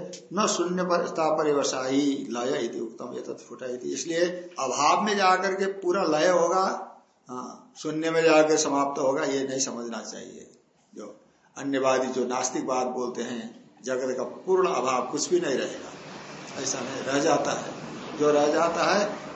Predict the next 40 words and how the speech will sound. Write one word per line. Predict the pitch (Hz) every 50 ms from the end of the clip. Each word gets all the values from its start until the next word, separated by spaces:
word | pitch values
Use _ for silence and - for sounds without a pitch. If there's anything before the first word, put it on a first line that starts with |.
| - 117
जगत | 139 143 151 147 147 143
के | 151 - -
प्रविलापन | 131 127 127 131 143 143 143 - - 170 170
काल | - 160 165 165 165 180
में | 180 185 185
वही | 151 135 135 151 156 -
आत्मा | 127 120 - - - 117 110
है, | - 123 131 - - - - - - _ -
ये | 143 139
सिद्ध | - - - -
करना | 117 - - - - - - -
है, | - - - - - - _ - - - 120
अस्थि | 120 - - 143
रूप | 135 127 -
से | - - 127
रहने | 120 113 113 113 110
वाला। | - - - - - - - - - - _ _ _ - _ _ _ - - - - -
इसलिए | - - - 127
कह | - - -
रहे | 117 117 120 120
हैं | 120
यहाँ, | 120 123 139 151 151 143 - - - - - - _ _ _ _ _ _ _ _ _ _ _ - - - - - - _ _ _ _ _ _ _ _ - - - _ _ _ _ _ _ _ _ _ -
ये | 139 120
कह | 98 -
रहे | 117 - - -
हैं | - - - - - _ _ _ _ _ _ _ _ _ _ _ _ _ _ _ _ - _ _ _ _ _ _ _ _ -
तो | 117 113 110
न | 135 180 202
शून्यता | - - 180 156 156 160 151 156 156 147 147
परिवसायी | 147 151 135 139 135 135 123 - 135 123 120 151 185
लय, | - - 110 104 98 - -
शून्यता | - - 156 156 165 165 165 180 170 170
में | 175 175 160
जाकर | 160 147 143 147 147 160 151 -
के | 160
समाप्त | - - 135 131 135 143 - - -
नहीं | - - 190
होता | 202 196 202
लय | 151 127 117 117 110
का, | 98 95 95